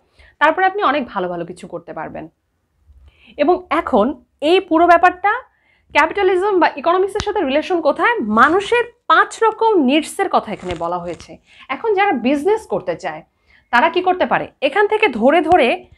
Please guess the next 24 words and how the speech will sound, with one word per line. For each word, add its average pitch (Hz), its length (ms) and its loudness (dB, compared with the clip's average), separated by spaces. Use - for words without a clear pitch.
সে 392 120 -2
কাউন্ট 381 340 2
করতে 202 260 -2
পারে 165 280 -2
যে 247 60 -2
সে 349 280 0
আসলে 381 320 2
কোন 415 340 2
স্টেপটা 214 520 -8
নিয়ে 269 300 -10
ব্যবসা 196 360 -2
করতে 185 380 -4
চায়। 160 160 -10
কারণ 277 180 2
মানুষের 269 380 0
এই 381 100 2
নিড 269 480 0
থেকেই 370 280 -2
কি 190 300 -10
চাহিদা, 269 500 -2
চাহিদাটা 247 360 2
তৈরি 190 280 -2
হয়। 160 280 -10
এবং 247 180 -6